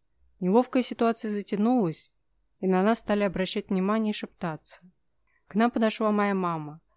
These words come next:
с, как всегда, безупречно вежливой улыбкой. "Кирилл, здравствуй. Рада, что ты всё же смог прийти. Мирослава очень ждала тебя". Мне хотелось провалиться сквозь землю.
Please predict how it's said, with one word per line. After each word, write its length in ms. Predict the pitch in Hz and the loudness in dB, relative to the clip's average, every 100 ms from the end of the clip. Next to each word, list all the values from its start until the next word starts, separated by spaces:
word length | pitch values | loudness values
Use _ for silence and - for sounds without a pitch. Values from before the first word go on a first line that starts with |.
| _ | _
с, 40 | - | -4
как 180 | 196 | -4
всегда, 420 | - - 160 214 202 | -2 -10 -2 0 0
безупречно 640 | 170 170 - 226 - 190 | -2 -8 -6 -6 -2 -4
вежливой 480 | 180 185 185 170 180 | -2 -4 -6 -6 -6
улыбкой. 640 | 180 175 170 - - 160 _ _ _ _ _ _ _ | -6 -8 -10 -12 -16 -16 _ _ _ _ _ _ _
"Кирилл, 240 | 262 285 320 | 0 2 2
здравствуй. 760 | - 277 247 - - 226 240 _ _ _ _ - | 4 4 4 0 -8 -8 -8 _ _ _ _ -2
Рада, 280 | 233 269 226 | 2 2 0
что 180 | - | -2
ты 100 | 233 | -4
всё 200 | 240 - | -2 -2
же 100 | 240 | -2
смог 300 | 226 247 233 | -2 -2 -2
прийти. 500 | - 240 - - 220 - - | -2 -4 -4 -8 -8 -8 -4
Мирослава 440 | 220 233 - 240 | 0 0 2 0
очень 320 | 240 330 277 | 0 0 0
ждала 360 | 233 226 208 196 | 0 0 -2 -4
тебя". 400 | - 180 180 190 _ _ _ _ _ _ _ _ _ _ _ | -8 -10 -8 -10 _ _ _ _ _ _ _ _ _ _ _
Мне 160 | - 208 | -2 0
хотелось 340 | 226 220 233 | 2 2 0
провалиться 540 | - 214 214 226 254 226 | 0 0 0 0 -2 -6
сквозь 280 | - 220 208 | -6 -4 -4
землю. 580 | 180 180 170 156 156 | -4 -4 -4 -6 -12